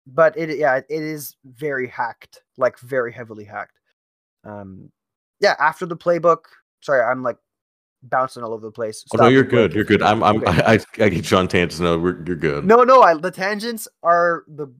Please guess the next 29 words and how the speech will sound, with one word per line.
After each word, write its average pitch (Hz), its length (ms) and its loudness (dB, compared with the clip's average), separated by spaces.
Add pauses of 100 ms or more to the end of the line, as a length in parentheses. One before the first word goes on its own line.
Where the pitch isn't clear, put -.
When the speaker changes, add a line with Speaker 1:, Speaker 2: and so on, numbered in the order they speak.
(300)
Speaker 1:
gold. 135 380 -6 (180)
Oh, 113 140 -18
th-, 113 180 -20
they're 143 120 -16
the 139 100 -14
gold. 120 340 -8
So 123 140 -16
please, 135 460 -10
every 156 220 -4
time 160 260 -2
you 147 80 -12
have 147 220 0
one, 139 320 -4 (200)
throw 143 200 2
it, - 120 -4
throw 139 200 -2
it 135 60 -8
my 131 120 -4
way. 120 400 -8
Um, 135 540 -2 (1000)
yeah, 123 140 -4 (120)
playbook. 202 380 2 (640)
Next 165 380 0
is 139 160 -8
the 131 80 -6
heritage. 131 760 -6 (400)
So 160 140 -4
this 180 240 -6
is, 220 140 -10